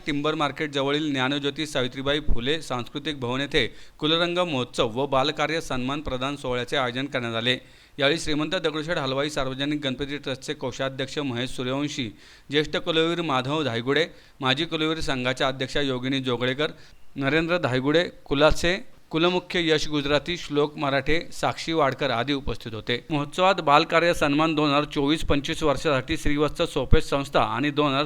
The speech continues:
तेवीस चोवीस वर्षासाठी संतुलन पुणे या संस्थांना प्रदान करण्यात आला.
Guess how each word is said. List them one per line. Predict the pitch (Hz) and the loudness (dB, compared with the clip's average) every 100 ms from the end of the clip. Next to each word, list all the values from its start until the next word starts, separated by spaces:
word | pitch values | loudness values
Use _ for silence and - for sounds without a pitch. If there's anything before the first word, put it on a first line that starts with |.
| 147 | 0
तेवीस | 143 143 180 - | 0 0 -2 -2
चोवीस | 151 156 151 | 0 0 2
वर्षासाठी | 135 135 139 151 131 - - - - | 4 6 6 4 0 0 -8 -4 4
संतुलन | 147 147 175 185 | 4 4 2 2
पुणे | 170 170 143 | 2 2 4
या | 117 143 | 4 4
संस्थांना | 147 127 151 147 160 | 2 0 -2 0 0
प्रदान | 147 131 135 | 0 0 0
करण्यात | 135 123 120 | 0 0 2
आला. | 123 127 | 6 6